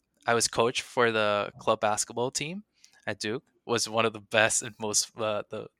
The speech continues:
most fun I've had at Duke. The players, actually, right now, I was at, in North Carolina, went to one of their practices and practiced with them.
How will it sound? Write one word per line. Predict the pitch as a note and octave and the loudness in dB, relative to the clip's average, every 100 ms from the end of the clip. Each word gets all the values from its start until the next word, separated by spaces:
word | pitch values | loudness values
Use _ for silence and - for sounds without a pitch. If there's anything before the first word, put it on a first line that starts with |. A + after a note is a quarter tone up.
| - | -8
most | A2 A2+ - | -2 0 0
fun | A#2+ A#2 | 0 0
I've | A2 G#2+ | 0 -2
had | - A2+ G#2+ | 0 2 4
at | A2 - | 2 0
Duke. | G#2+ A#2 - - - - - - - | -6 -6 -10 -20 -20 -20 -20 -20 -4
The | A#2+ | -4
players, | - A#2 A2+ A2+ A2+ A#2 | 0 2 2 2 2 4
actually, | A2+ - A#2 A#2 | 4 4 -2 0
right | A2 G#2 | 0 0
now, | A2+ A#2 A2+ | 2 4 4
I | A2 | 0
was | A2 A2 A2 | -2 0 0
at, | A2 - - | -2 -4 -10
in | A2 | -8
North | G#2+ A2 | -4 -4
Carolina, | - A2+ A2 G#2+ A2 | -2 -2 -2 -4 -4
went | A2 A2 | -6 -6
to | A2+ | -4
one | A2+ | -2
of | A2+ | -2
their | A2 | -4
practices | - A2+ A2 - A2 A2+ G#2 | -2 0 0 -2 -6 -6 -6
and | A2 | -6
practiced | - A2+ - A2+ - | 0 0 -2 -8 -6
with | A2 - | -6 -4
them. | A#2+ | -6